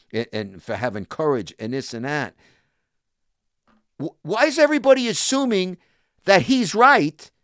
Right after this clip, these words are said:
and the Giants are wrong? Quite frankly, I can't assume that he's right and Steve Ross of the Dolphins is wrong. It might very well be. I'm not, again, familiar up close with that.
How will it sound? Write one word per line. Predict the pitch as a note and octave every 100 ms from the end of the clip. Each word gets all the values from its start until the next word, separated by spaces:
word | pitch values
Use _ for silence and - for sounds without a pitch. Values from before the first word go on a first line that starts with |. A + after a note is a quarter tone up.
| _
and | G3+ F#3+
the | D#3
Giants | G#3 G#3+ G#3+ -
are | G3
wrong? | F3+ C#4 C4 - _ _ _ _ _ _
Quite | A#3+ C4+
frankly, | - B3+ D4+ - A3 A#3 - _ -
I | C#4+
can't | D4 C#4 C4 B3
assume | - - B3 B3 B3+ - _ -
that | G3+ A3 - _ _ _ _
he's | A#3+ G#3+ E3+
right | G#3 A#3+ A3+ -
and | A3
Steve | - A#3+ A3+
Ross | A3 A#3+ A3+
of | A3
the | G#3+
Dolphins | B3 D4 C#4 G#3 C#3+
is | G#2
wrong. | B2+ G#2+ F2
It | G3
might | A#3+ A3+ F#3
very | D#3+ A3+
well | G#3 G#3 D#3+
be. | G#3+ F#3+
I'm | E3 F3+
not, | G3 G3 _ -
again, | D3 F3 F#3+ D#3+
familiar | D#3+ D#3+ F#3+ E3+ - _ _ -
up | D#3+ -
close | G3 G#3 -
with | -
that. | A2+ F2+ -